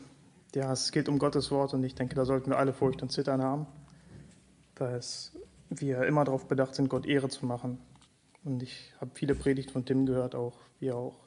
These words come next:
sagt, die Menschen in Japan haben so viel Ehre oder, äh, Bewusstsein für die Ehre ihrer Familie. Und, äh, mir ist klar geworden,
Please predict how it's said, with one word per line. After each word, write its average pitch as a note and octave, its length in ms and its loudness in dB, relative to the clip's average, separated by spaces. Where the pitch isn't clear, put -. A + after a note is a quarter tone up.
sagt, C3+ 300 -6
die C3 40 -4
Menschen C3 240 2
in C3 80 2
Japan B2+ 340 0
haben B2 160 -6
so C3+ 100 -2
viel C3 260 -2
Ehre C#3 380 0
oder, A#2+ 240 -4
äh, C3 260 2
Bewusstsein B2+ 480 0
für B2+ 100 -6
die B2+ 140 0
Ehre B2+ 440 0
ihrer A#2+ 300 0
Familie. C3 560 0
Und, C3 320 -8
äh, C3+ 220 -4
mir C3+ 200 2
ist - 360 -8
klar D#3 320 2
geworden, D3 460 0